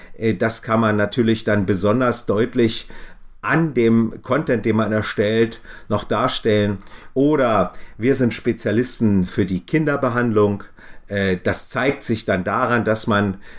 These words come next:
im gesamten Content der Webseite da bestimmte Änderungen vornimmt,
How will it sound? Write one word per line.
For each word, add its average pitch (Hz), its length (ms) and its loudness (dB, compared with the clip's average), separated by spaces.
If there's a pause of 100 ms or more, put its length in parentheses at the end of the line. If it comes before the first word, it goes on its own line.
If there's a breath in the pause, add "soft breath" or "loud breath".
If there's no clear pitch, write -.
(120 loud breath)
im 104 180 0
gesamten 101 500 0
Content 117 520 0
der 98 160 0
Webseite 98 580 0
da 92 220 -2
bestimmte 95 500 -2
Änderungen 98 460 2
vornimmt, 113 680 0